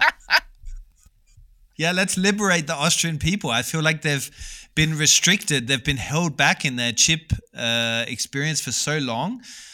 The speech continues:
I feel like that it's time we let them rip off their clothes and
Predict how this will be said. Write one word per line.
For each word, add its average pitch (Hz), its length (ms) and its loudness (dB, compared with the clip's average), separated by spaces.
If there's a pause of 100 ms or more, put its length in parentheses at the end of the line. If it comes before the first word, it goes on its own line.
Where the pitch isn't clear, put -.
(240)
I 135 80 -2
feel 175 180 -2
like 156 200 0
that 160 80 -2
it's 151 180 0
time 165 320 2
we 135 320 0 (320)
let 143 260 0
them 127 260 -4
rip 165 240 2
off 156 200 2
their 135 160 4
clothes 131 680 0
and 139 340 0